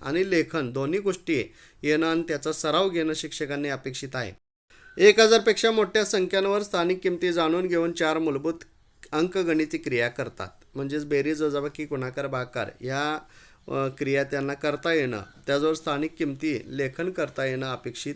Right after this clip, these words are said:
आहे. यासाठी शिक्षकांनी विद्यार्थ्यांचा नियमित सराव घ्यावा. प्रमाणित पद्धत वापरून दिलेल्या संख्येला दुसऱ्या संख्येने भागतात, म्हणजे भागाकार क्रिया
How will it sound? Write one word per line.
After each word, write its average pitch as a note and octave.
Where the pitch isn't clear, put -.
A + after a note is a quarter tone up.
आहे. B2
यासाठी F#3+
शिक्षकांनी F#3+
विद्यार्थ्यांचा E3+
नियमित E3+
सराव D3
घ्यावा. B2
प्रमाणित A3
पद्धत G#3
वापरून G3+
दिलेल्या F#3
संख्येला E3
दुसऱ्या D#3+
संख्येने D#3+
भागतात, C#3+
म्हणजे C3+
भागाकार C#3+
क्रिया D3+